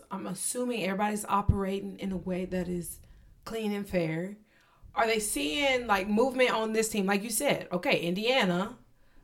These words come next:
gonna lose some people. Are you thinking, "Well, she probably recruited me before I left. I assume she still wants me."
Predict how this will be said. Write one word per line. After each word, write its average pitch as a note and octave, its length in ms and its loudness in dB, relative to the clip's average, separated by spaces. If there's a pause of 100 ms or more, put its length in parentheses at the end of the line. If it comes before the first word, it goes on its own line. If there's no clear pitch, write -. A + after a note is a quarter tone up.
(160)
gonna F#3 280 2
lose G3 520 6 (140)
some F#3+ 360 -2 (160)
people. G#3 600 6 (300)
Are G#3 100 2
you G#3+ 80 2
thinking, G#3+ 540 -2 (160)
"Well, B4 460 -2 (580)
she - 120 -2
probably E4+ 280 10
recruited D#4+ 360 4
me D4+ 300 4 (220)
before A#3+ 260 8
I D4 100 12
left. C4+ 580 6 (280)
I A#3 200 6
assume F4+ 360 4
she C#4+ 160 2
still C4 260 8
wants C#4 300 6
me." B3+ 340 -2